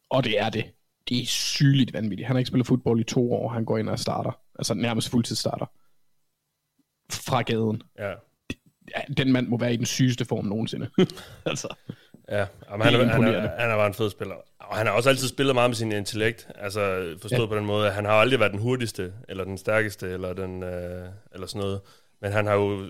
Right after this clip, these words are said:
Speaker 2: han har jo, øh, han har jo været så god til at placere sig og sådan noget. Det er jo altid det, han har, ligesom har levet på, i hvert fald som jeg lige husker ham.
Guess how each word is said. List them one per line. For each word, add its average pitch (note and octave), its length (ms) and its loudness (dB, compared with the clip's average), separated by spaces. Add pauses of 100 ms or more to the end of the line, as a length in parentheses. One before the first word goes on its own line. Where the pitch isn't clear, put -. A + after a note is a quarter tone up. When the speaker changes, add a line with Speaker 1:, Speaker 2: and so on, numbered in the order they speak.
Speaker 2:
han A2 120 -4
har G#2 140 2
jo, G2 320 -4
øh, F2+ 400 -8
han A2 120 -8
har G#2+ 80 -2
jo G#2+ 40 -2
været A#2 160 4
så B2 100 -4
god A#2+ 140 -4
til - 100 -4
at - 60 -4
placere A2 340 -2
sig F#2+ 120 -8
og F2+ 140 -8
sådan - 80 -14
noget. G2+ 120 -8
Det G#2 60 -2
er G#2+ 40 2
jo A2 40 2
altid A2+ 220 -4
det, G#2+ 160 -2
han G2 260 -6
har, F2+ 260 -6
ligesom G2+ 240 -10
har F#2+ 80 -6
levet G#2 280 -4
på, F#2+ 160 -6
i G2+ 140 -14
hvert G2 120 -8
fald F#2 80 -16
som F#2+ 160 -8
jeg F#2+ 100 -6
lige G2+ 120 -6
husker G2 260 -8
ham. F2+ 220 -10